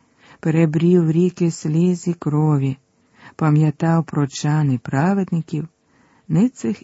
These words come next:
і грішних, але ніколи не бачив такої моторошної смерті духу.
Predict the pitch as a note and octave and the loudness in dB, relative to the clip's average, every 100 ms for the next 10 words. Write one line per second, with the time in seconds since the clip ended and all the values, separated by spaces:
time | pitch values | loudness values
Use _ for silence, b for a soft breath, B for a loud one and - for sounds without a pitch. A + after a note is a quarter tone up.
0 | - G3+ E3+ D#3 D3 C#3 - C#3 - _ | -4 -2 0 0 -2 -4 -6 -6 -6 _
1 | _ _ _ _ _ _ _ _ _ - | _ _ _ _ _ _ _ _ _ -8
2 | C#3+ D3 C#3 C#3+ - B3 A#3+ A3+ G#3 G3+ | -4 -2 -2 -2 -4 -2 0 0 0 -2
3 | G#3+ - G3 - E3+ F#3 G3+ G3 F#3 B | -4 -6 -8 -6 -8 -2 0 2 0 B
4 | B B B D#3+ D#3 G3+ G#3 G3+ G3 - | B B B 0 2 0 -2 -4 -4 -4
5 | F#3+ F#3 F3+ - E3 D3 D#3+ D#3+ _ - | -2 0 -2 -4 -4 0 0 -2 _ -4
6 | E3 D#3 _ _ _ D3 C#3 D#3 C#3+ - | -4 -6 _ _ _ -8 -4 -4 -4 -6
7 | D3+ | -12